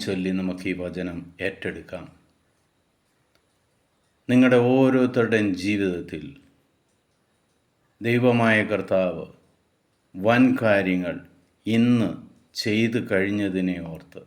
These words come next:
ദൈവത്തിന് നന്ദി പറയാം. എന്താണോ നിങ്ങൾ ദൈവത്തോട് ചോദിച്ചുകൊണ്ടിരുന്നത്, അത് നിങ്ങളുടെ ജീവിതത്തിൽ ഇന്ന് നിറവേറിക്കഴിഞ്ഞതിന്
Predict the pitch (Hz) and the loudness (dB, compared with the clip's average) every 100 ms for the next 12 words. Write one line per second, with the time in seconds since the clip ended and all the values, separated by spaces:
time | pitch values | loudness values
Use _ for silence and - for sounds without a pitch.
0 | _ _ _ - 92 90 90 92 92 92 | _ _ _ -8 -6 -6 -8 -8 -6 -6
1 | 95 95 92 80 73 - _ _ _ _ | -4 -4 -6 -14 -18 -20 _ _ _ _
2 | _ _ _ _ _ - 117 139 147 139 | _ _ _ _ _ 0 4 6 8 6
3 | 143 143 131 123 117 104 - _ - 107 | 6 8 8 6 4 -2 -10 _ -4 0
4 | 107 104 101 95 95 - 98 98 95 98 | 0 -2 -2 -2 -4 -4 -4 -4 -6 -6
5 | 87 82 80 78 76 - _ _ _ _ | -6 -8 -10 -12 -16 -20 _ _ _ _
6 | _ _ 113 117 113 113 117 113 92 104 | _ _ 0 2 2 0 2 0 0 -2
7 | 110 107 95 85 90 82 - _ _ _ | -2 0 -2 -4 -8 -12 -16 _ _ _
8 | - 107 110 101 95 101 107 104 98 95 | -6 -2 0 0 -2 0 0 0 0 -2
9 | 92 98 87 87 87 80 80 | -4 -4 -4 -4 -8 -10 -14